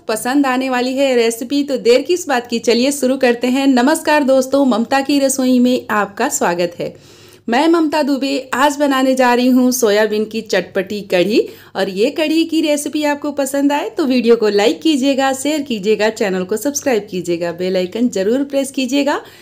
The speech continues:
तो चलिए बना लेते हैं सोयाबीन की कढ़ी। तो सबसे पहले ये जो सोयाबीन है ना, जो पैकेट में इस तरह के आते हैं, थोड़े बड़े साइज़ के या थोड़े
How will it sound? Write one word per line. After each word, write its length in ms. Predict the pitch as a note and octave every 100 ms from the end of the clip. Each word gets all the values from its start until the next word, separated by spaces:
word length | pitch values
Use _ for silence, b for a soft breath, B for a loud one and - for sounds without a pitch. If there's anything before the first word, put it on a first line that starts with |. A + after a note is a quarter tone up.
| B B
तो 60 | B3+
चलिए 380 | B3+ C4+ C#4+ E4+
बना 280 | A#3 G3 G3
लेते 280 | B3 B3 C4
हैं 220 | C4 C4+
सोयाबीन 520 | C4+ F#3 F#3+ F#3+ G3
की 160 | G3 G#3+
कढ़ी। 360 | G#3 F3 G#3+ G#4+ B B B B
तो 80 | D#4+
सबसे 380 | D#4+ F4+ F4+ G4+
पहले 300 | G4 C#4 C#4+
ये 140 | D#4 D4
जो 120 | D4
सोयाबीन 540 | C#4+ A#3+ B3 C4 C#4
है 140 | C4+ G#3
ना, 180 | A3 C#4 - _ _ _ _ _
जो 180 | G3 B3
पैकेट 380 | A#3+ A3 A#3+ B3+
में 100 | B3
इस 160 | A#3+
तरह 200 | A3+ G#3+
के 160 | A3+ B3+
आते 360 | B3+ G3 F#3+ A#3
हैं, 160 | A3+
थोड़े 260 | A3 A#3+ B3
बड़े 240 | F#3 G3
साइज़ 320 | A3 G#3+ G#3 G#3
के 100 | A3
या 160 | G#3
थोड़े 360 | G3+ G#3 G#3